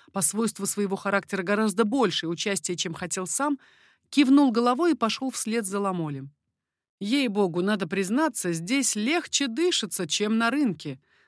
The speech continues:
сказал Ламоль, когда они дошли до Трагуарского креста.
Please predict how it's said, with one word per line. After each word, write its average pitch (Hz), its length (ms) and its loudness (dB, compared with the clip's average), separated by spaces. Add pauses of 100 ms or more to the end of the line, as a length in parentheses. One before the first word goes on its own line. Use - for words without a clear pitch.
сказал 175 480 -4
Ламоль, 214 360 -2
когда 165 460 -4 (120)
они 208 340 4
дошли 180 340 -2
до 208 140 -8
Трагуарского 175 760 -4
креста. 147 480 -8